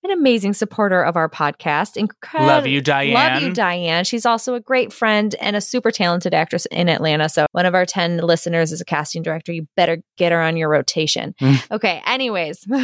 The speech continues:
Speaker 1: <laughs> we got on the topic of how gruesome reenactments and crime scene photos can be when shared in the news and T V shows and on social media. This topic is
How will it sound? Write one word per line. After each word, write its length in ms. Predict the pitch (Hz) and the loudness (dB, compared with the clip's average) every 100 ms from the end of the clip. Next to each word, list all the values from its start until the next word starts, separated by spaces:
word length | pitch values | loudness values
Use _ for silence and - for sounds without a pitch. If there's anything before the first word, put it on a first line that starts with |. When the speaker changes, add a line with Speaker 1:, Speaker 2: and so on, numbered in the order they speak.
| 247 | 0
Speaker 1:
<laughs> 240 | 226 - | -2 -6
we 200 | - 247 | -4 -2
got 160 | 339 381 | 2 2
on 120 | 339 | 2
the 80 | 262 | 0
topic 320 | 240 202 214 | 0 -2 -4
of 80 | 196 | -2
how 160 | 196 | 0
gruesome 400 | 175 170 156 175 | 0 -2 -2 0
reenactments 680 | 165 165 160 151 147 160 151 | 2 2 2 0 -2 -6 -6
and 100 | 156 | -8
crime 280 | - 147 151 | -4 -2 -2
scene 240 | - 170 | -4 -6
photos 560 | 160 156 151 156 160 151 | -2 0 2 2 2 -2
can 320 | - 180 160 - | -4 -4 -4 -4
be 240 | 156 151 | -2 0
when 160 | 160 156 | 0 0
shared 360 | - 147 147 | 0 0 0
in 100 | 165 | 0
the 80 | 175 | 0
news 500 | 190 190 196 196 190 | 0 2 2 0 0
and 280 | 151 147 147 | -2 -2 -6
T 140 | - 156 | -8 -4
V 160 | 240 277 | -2 0
shows 480 | - 247 240 233 | 2 2 2 2
and 100 | 185 | 0
on 100 | 147 156 | -4 -2
social 260 | - - | -2 -2
media. 560 | 160 208 208 185 180 175 _ _ _ _ | 0 0 2 2 2 0 _ _ _ _
This 220 | 190 233 - | 0 0 0
topic 440 | - 214 208 196 | -6 -4 -2 -4
is 160 | - | -6